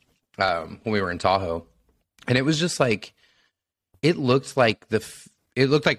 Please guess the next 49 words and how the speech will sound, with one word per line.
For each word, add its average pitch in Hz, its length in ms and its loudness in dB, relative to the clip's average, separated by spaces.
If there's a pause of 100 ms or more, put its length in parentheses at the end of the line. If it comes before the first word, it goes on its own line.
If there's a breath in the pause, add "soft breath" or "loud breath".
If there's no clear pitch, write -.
(160)
role 107 300 4
reversal 87 360 -4
almost. 87 380 -6
It 101 60 -8
looked 110 200 0
like 107 260 0
the 104 60 -8
Phillies 104 540 -2
were 95 220 -4
the, 90 440 -6 (480 soft breath)
you 107 80 -10
know, 87 160 -8 (200)
three-time 104 640 -4
National 98 420 -2
League 98 300 -8
champion, 101 540 -4
four-time 98 440 -2
whatever 98 320 -2
it 95 60 -2
is 92 100 -4
at 92 120 -14
this 95 140 -6
point. 87 260 -6
It 95 80 -4
looked 107 200 -2
like 101 220 -4
the 85 320 -6 (160)
Dodgers 101 400 0
had 90 140 -14
been 90 100 -8
the 90 80 -12
team 92 240 -6
that 90 80 -6
had 87 100 -8
just 90 140 -10
kind 92 180 -4
of 85 60 -8
been 87 260 -12
floating 107 520 -2
by 95 220 2
over 85 140 -2
the 78 60 -4
last 78 240 -6
couple - 240 -10
of 82 60 -10
years. 71 240 -14
It 113 40 -2
was 98 180 -6
embarrassing 101 720 -2